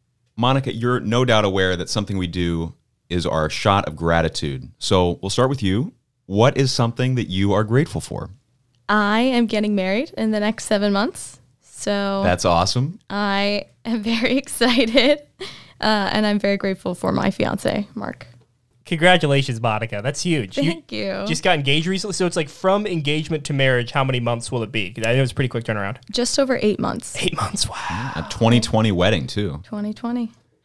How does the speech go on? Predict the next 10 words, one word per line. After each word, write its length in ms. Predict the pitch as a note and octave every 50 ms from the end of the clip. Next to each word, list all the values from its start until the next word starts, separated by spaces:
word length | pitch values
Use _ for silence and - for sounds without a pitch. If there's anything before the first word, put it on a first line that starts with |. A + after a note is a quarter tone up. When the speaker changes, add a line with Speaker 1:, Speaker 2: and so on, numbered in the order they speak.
| _ _ _ _ -
Speaker 3:
Biggest 320 | D#3 D#3+ D#3 E3 D#3 -
event 200 | D#3+ D3+ D#3+ D#3
of 80 | C#3+ C3+
twenty 240 | - E3 D#3+ C#3+
twenty, 380 | C3 - - - C#4 D#3+ G2+ F#2
you 60 | F#2+ G2
know? 260 | G#2 A2 C#3 G3 G3+ - -
Speaker 2:
<laughs> 100 | - _
That's 320 | - C4+ - - - - -
right. 300 | - - - - - -